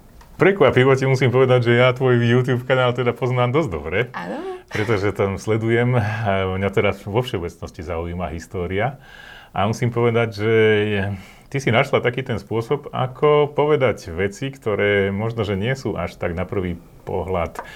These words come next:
Speaker 1: konzumovateľné, ako som to z začiatku povedal, tak, aby to pochopil takmer každý a aby to bolo zaujímavé. Ako si to dosiahla? Kde je ten začiatok?
Speaker 2: Mm, no, tak
Speaker 1: Kedy
Speaker 2: ten
Speaker 1: si si povedala, že toto je to, čo ja chcem robiť?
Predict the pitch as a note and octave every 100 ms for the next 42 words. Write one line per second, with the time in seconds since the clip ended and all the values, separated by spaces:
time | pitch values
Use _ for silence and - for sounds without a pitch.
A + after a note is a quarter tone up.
0 | - - - G#2+ A2 G2+ A#2+ A2 G#2 G2+
1 | G#2+ G#2 G#2 A2+ F#2+ - F#2 F2 F2 F#2+
2 | - G2 G#2 G2 G#2 G#2 A#2 A#2+ C3 -
3 | - - B2 B2+ - A2 G#2+ G#2 G#2+ G2+
4 | - A2+ A2 G#2+ G2 G#2 - F#2+ D#2 G#2
5 | A2 A2 G2+ F#2+ G2+ F2+ G2 F2+ F2+ D#2
6 | D#2 D#2+ F#2 G2+ F#2 - - - A#2+ C3+
7 | - D3+ D3 D3 - E2 - - - _
8 | _ - - - - G#2+ C#3+ D3 C3+ C3
9 | - G3 G3 F#3+ G3 G3 G3+ G#3+ G#3 F#3
10 | F3+ C#3+ D3 C#3 B2+ A#2 A#2+ A#2 A2 G2+
11 | F#2 - G#2 G2+ F2 E2+ F#2+ - F2 F2
12 | - F2 E2 D2+ - -